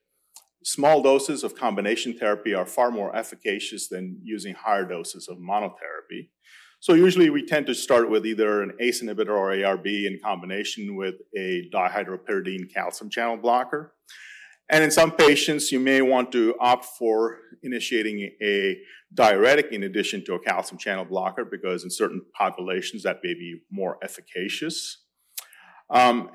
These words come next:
and by the time you've come to the step of adding one of the, uh, either spironolactone or eplerenone, you're already on three agents, and you're dealing with a case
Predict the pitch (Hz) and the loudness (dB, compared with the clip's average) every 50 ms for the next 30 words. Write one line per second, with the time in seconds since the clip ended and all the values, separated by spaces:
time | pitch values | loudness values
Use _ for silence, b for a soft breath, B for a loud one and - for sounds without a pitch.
0 | _ - 135 151 151 131 147 170 196 196 196 - - 165 170 180 190 185 175 151 | _ -6 -6 -4 2 4 6 6 6 6 2 0 2 2 4 4 2 2 2 2
1 | 147 139 123 - - - - 160 160 160 160 160 - - 147 135 131 131 131 113 | 2 0 0 -6 -14 -8 0 0 0 0 0 -4 -8 -6 -4 -2 0 0 -2 -2
2 | 110 - - - 143 143 - 127 113 - 117 107 120 127 131 131 120 120 - - | -4 -6 0 2 2 2 2 0 -2 0 2 4 4 4 4 2 0 -2 -6 -10
3 | - - 117 113 113 113 110 104 98 110 107 104 104 104 104 98 - - - - | -12 -12 -8 -8 -6 -6 -6 -6 -4 -4 -4 -4 -4 -6 -8 -10 -12 -12 -6 -2
4 | 107 101 95 92 92 85 82 69 - - - - - 123 117 107 107 98 98 - | 0 2 2 4 2 2 0 -2 -6 -10 -14 -14 -10 -10 -4 -2 0 0 0 -4
5 | - - 110 113 131 135 123 123 120 123 123 - 147 135 131 123 110 101 98 - | -2 -2 0 0 0 0 2 2 2 2 2 0 -4 -4 -4 -2 -2 -2 -2 -4
6 | - - - _ - - 113 - - - 120 143 170 160 139 107 98 95 95 95 | -6 -8 -14 _ -4 -4 -4 -4 -2 -2 0 0 2 0 0 -2 -4 -4 -4 -6
7 | 101 98 b b b b b b b - - - - 135 147 151 147 139 135 120 | -6 -10 b b b b b b b -2 0 2 4 6 6 6 6 6 4 4
8 | 107 101 101 95 - - - 107 98 98 82 82 110 135 135 101 90 90 80 76 | 2 2 -2 -6 -8 -8 -6 -6 -4 -4 -2 0 0 0 0 -2 -6 -10 -8 -6
9 | - - - - - - 101 98 92 90 92 117 127 123 120 117 110 101 - - | -8 -8 -8 -10 -12 -10 -8 -8 -8 -6 -2 0 0 0 0 0 -2 -4 -6 -6
10 | - - 107 107 117 - - - | -10 -6 -4 -4 -4 -4 -6 -8